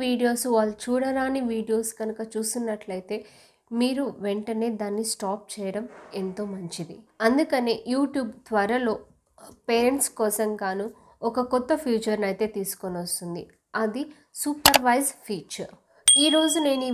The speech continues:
వీడియోలో ఈ సూపర్వైజ్ ఫీచర్ ఎలా ఉంటుంది, దానివల్ల ఉపయోగం ఏమి అనేది ఈ వీడియో ద్వారా మీకు తెలియజేస్తాను.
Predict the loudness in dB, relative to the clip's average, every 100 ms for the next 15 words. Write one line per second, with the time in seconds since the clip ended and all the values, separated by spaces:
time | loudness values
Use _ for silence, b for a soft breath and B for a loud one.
0 | 0 -2 0 2 0 -2 -2 0 0 0
1 | 2 2 4 0 -2 -4 -2 -2 -2 -6
2 | -6 B B B 4 4 4 2 0 -2
3 | -2 -2 -4 0 2 4 2 4 0 0
4 | -4 0 0 0 0 0 0 0 -4 -2
5 | -4 -4 -6 -14 B B -2 0 0 0
6 | -2 -2 -2 -4 -8 -6 -6 -4 -6 -10
7 | -10 -10